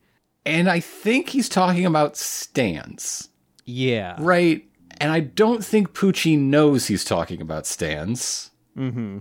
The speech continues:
Speaker 1: But he will probably figure it out in the intervening twenty-two years. <laughs>
Speaker 2: Yeah. C-, 'cause Dio here is talking about, like, hey, even being completely immortal and all that doesn't get you true happiness and all that. Uh,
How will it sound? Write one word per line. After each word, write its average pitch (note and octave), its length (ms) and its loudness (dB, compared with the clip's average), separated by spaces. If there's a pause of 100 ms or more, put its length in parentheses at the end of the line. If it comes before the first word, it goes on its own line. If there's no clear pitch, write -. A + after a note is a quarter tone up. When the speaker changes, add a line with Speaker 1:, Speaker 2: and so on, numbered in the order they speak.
(160)
Speaker 1:
But A#2+ 180 2
he D3+ 140 2
will B2 140 2
probably D3 520 0
figure C3 440 -2
it A#2+ 60 2
out A2+ 260 2
in A2 100 -2
the G#2+ 120 0
intervening A2 680 0
twenty-two F#2+ 500 0
years. - 840 -4
<laughs> - 40 -20 (180)
Speaker 2:
Yeah. G2+ 420 -2 (520)
C-, A2 140 -6
'cause A#2 320 -8
Dio E3+ 340 0
here D3+ 180 -2
is C#3+ 160 -4
talking B2 380 -2
about, G#2+ 300 -6
like, G#2 180 -8
hey, A#2 240 -4
even C3+ 440 -6
being B2 320 -4
completely B2+ 580 -6
immortal A2 480 -4
and F#2+ 80 -12
all G2+ 240 -6
that F#2+ 340 -10 (320)
doesn't A#2+ 500 -4
get A#2 280 -4
you G2+ 420 -6 (380)
true C3+ 320 -2
happiness A2 640 -6
and G#2+ 100 -8
all F#2+ 180 -8
that. F#2 320 -10 (400)
Uh, - 60 -8